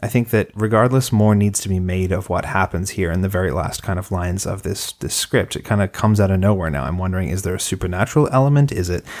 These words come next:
a shadowy cabal of assassins who recruit people who've just made their first kill?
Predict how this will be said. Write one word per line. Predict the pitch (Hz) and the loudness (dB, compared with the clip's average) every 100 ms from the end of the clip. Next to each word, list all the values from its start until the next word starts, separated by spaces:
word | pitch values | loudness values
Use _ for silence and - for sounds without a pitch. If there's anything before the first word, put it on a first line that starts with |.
| - - | -14 -6
a | 80 | -2
shadowy | - 92 95 92 | 2 2 2 0
cabal | - 95 92 90 | -2 0 -2 -2
of | |
assassins | 90 - 120 123 123 107 | -4 2 2 4 4 4
who | 98 | 2
recruit | 87 - 107 | 0 0 -2
people | - 98 98 | 0 -2 -2
who've | 92 | -2
just | 107 - | -4 -4
made | 92 | -4
their | 90 - | -4 -4
first | - 90 - | -4 -4 -4
kill? | - 156 147 147 | 0 2 4 2